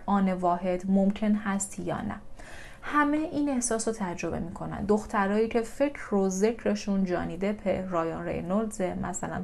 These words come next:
تام کروز و نمی‌دونم لئوناردو دیکاپریو و از اینجور چیزا. پس نتیجه می‌گیریم که چنین احساسی وجود داره و غیر ممکن نیست. اما واقعیت متفاوته.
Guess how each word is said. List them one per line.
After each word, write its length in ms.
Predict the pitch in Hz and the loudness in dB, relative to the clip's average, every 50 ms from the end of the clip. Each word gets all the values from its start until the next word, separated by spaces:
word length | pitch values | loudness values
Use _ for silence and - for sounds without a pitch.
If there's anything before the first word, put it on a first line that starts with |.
| - - | -6 -6
تام 140 | 196 - - - - | -6 -6 -6 -6 -4
کروز 380 | 190 185 196 208 220 220 214 | -2 0 2 2 2 2 2
و 240 | 202 180 175 170 - 185 | 2 4 4 2 0 -2
نمی‌دونم 260 | 170 175 185 185 - | -4 -4 -4 -4 -2
لئوناردو 480 | 170 180 170 170 170 175 - - 180 180 | -2 -2 -2 -2 -2 -4 -4 -2 -2 -2
دیکاپریو 560 | 190 180 - - - - - - 202 220 226 | -4 0 2 2 2 2 2 0 2 2 2
و 40 | 208 | 2
از 260 | 208 202 196 202 202 | 2 0 -2 -4 -4
اینجور 260 | 202 196 196 208 208 | -4 -2 -2 -2 -4
چیزا. 340 | - - 196 196 202 - 208 - - - - - - - - - - - | -4 -4 -6 -4 -4 -6 -6 -8 -12 -14 -14 -14 -14 -14 -14 -14 -6 2
پس 260 | - 320 330 320 320 311 | 6 6 6 8 6 4
نتیجه 420 | 302 302 294 - 277 247 285 302 | 2 2 2 2 2 2 2 2
می‌گیریم 420 | 311 311 269 240 233 226 226 226 | 2 4 4 4 4 4 4 2
که 140 | 226 - 240 | 2 2 0
چنین 360 | 233 - 214 196 196 190 196 202 | 0 0 0 2 2 2 0 0
احساسی 720 | - 196 208 202 - - 190 190 208 208 - - 254 262 262 | 0 2 2 2 2 2 2 2 2 2 0 -2 -2 -2 -2
وجود 680 | 247 220 202 185 180 180 180 202 208 220 214 214 - | 0 2 4 4 4 4 4 4 2 2 2 0 0
داره 440 | - 190 196 190 185 175 - - - - | 2 4 4 6 4 4 2 -2 -4 -2
و 100 | 175 175 | -2 -2
غیر 300 | 175 - 175 175 175 170 | 0 0 -2 -2 -2 -2
ممکن 360 | 170 175 170 170 185 - - | -2 -2 -2 -4 -2 -2 -4
نیست. 280 | - 202 - - - - - - - - - - - | -4 -4 -4 -6 -8 -10 -10 -14 -14 -16 -6 0 4
اما 540 | 330 370 392 370 311 262 240 233 233 233 247 262 - | 4 4 6 6 6 8 8 8 8 6 4 4 6
واقعیت 640 | - 339 359 359 359 339 294 262 254 247 - - - - | 10 10 10 10 8 6 0 0 0 -2 -2 -2 -2 -2
متفاوته. 720 | 170 170 - - 185 - - - - 190 190 - - 208 | -2 -2 -2 -6 -4 0 0 0 0 -2 -2 -4 -4 -6